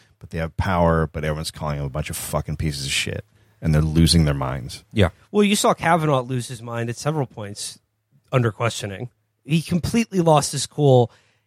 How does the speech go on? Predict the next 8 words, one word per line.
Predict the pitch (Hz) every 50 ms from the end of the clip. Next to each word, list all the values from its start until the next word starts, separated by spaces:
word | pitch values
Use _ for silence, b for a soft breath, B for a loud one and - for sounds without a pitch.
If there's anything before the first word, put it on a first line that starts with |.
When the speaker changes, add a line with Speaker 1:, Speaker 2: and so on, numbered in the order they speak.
| b b -
Speaker 3:
And | 190 185
again, | 185 170 185 202 190 147 131 123 123 - _ _ _ _ _ _ _ _ _ _ _ _ -
if, | 196 202 190 - -
if, | 180 160 - -
you | 196 196
know, | 185 151
I | 143 143
mean, | 147 147 139 143 -